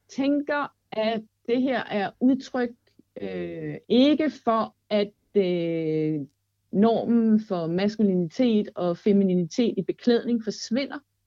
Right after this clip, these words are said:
men jeg ser det mere som en mangfoldighed. At der er en rummelighed, og der er, øh, for mange forskellige udtryksformer og mange kategoriseringer, mange hashtags, det ene og det andet,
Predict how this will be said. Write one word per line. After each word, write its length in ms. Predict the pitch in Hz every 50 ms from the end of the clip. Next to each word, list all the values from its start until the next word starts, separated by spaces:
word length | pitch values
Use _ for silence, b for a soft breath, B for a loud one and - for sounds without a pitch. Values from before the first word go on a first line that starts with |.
| _ _ - -
men 380 | 214 220 220 214 220 214 214 208
jeg 100 | 208 214
ser 160 | - 220 -
det 100 | - 233
mere 160 | 214 208 208
som 140 | 214 240 226
en 100 | 214 196
mangfoldighed. 580 | 190 170 175 180 - 196 156 - - 175 165 - _ _ _ _ -
At 200 | 202 208 208 208
der 60 | 220
er 360 | 202 196 175 - - 185 170 - -
en 180 | - 180 180 180
rummelighed, 580 | 180 202 208 240 262 294 302 294 254 233 - - - _ _ -
og 140 | - 196 190
der 80 | 202 185
er, 460 | 175 175 170 165 156 - - - 202 - _ _ _ - _ -
øh, 480 | - - 175 - 147 131 113 120 117 160
for 320 | - - 220 185 180 - - 190
mange 320 | 190 190 160 127 131 - - - - -
forskellige 640 | 220 214 214 - - 277 233 - - 254 233 - -
udtryksformer 760 | 269 262 269 - - 262 - - - - 220 214 214 220 233
og 420 | 226 214 - 196 190 202 202 - - -
mange 420 | 202 196 190 185 190 214 233 247 233
kategoriseringer, 960 | - 226 190 208 214 226 196 180 196 202 - 294 - - - 269 254 269 254 262 _ _ _ _ _ _ _ _ -
mange 240 | - 180 180 202 220
hashtags, 680 | 202 220 220 220 220 - 254 233 226 226 - - - - -
det 200 | 226 208 170 190
ene 220 | 202 214 233 220 -
og 120 | 185 185
det 60 | 185
andet, 320 | - - 180 202 247 285